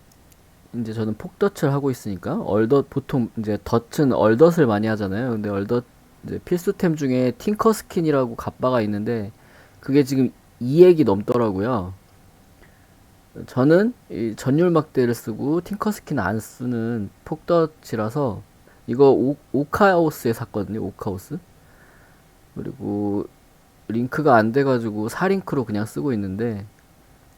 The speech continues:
이렇게 해도 일 티어, 이 티어에서는 애들 다 녹아가지고, 어, 좀, 야, 그래도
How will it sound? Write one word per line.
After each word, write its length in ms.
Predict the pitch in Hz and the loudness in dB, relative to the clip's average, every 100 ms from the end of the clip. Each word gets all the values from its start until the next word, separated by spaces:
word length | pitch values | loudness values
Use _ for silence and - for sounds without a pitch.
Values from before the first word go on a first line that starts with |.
| _ - | _ -4
이렇게 360 | 135 165 175 | -4 0 2
해도 800 | 175 175 165 165 170 165 156 - - _ _ _ _ | 2 4 4 4 4 2 0 -6 -14 _ _ _ _
일 180 | 170 190 - - | -6 -6 -8 -6
티어, 220 | - 165 | 2 2
이 80 | 120 | 2
티어에서는 540 | - 156 147 139 131 | 2 2 2 0 -2
애들 180 | 113 120 | -2 -4
다 200 | - 123 | -6 -6
녹아가지고, 920 | 110 101 123 120 104 98 127 107 90 - - | -4 -4 -4 -4 -4 -4 -4 -4 -6 -12 -20
어, 380 | - - - - - | -16 -14 -16 -20 -14
좀, 340 | 113 107 110 | -10 -8 -8
야, 120 | 90 73 - | -12 -12 -10
그래도 260 | 131 131 | -6 -4